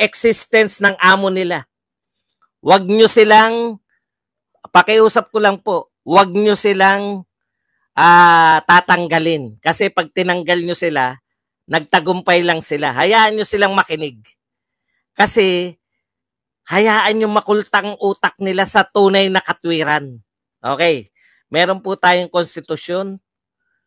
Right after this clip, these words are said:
Ha? Ang konstitusyon po sa Pilipinas, pinakamataas po yan. Daig po niya ng speaker. Da-, tukoy na natin. Daig po niyan yung, yung presidente.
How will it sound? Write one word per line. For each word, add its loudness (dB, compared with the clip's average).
Ha? -2
Ang -4
konstitusyon -4
po -6
sa -4
Pilipinas, -6
pinakamataas -2
po -4
yan. -4
Daig -2
po 2
niya 2
ng -2
speaker. -2
Da-, -6
tukoy -2
na -4
natin. -2
Daig -4
po 4
niyan 0
yung, -6
yung 2
presidente. -2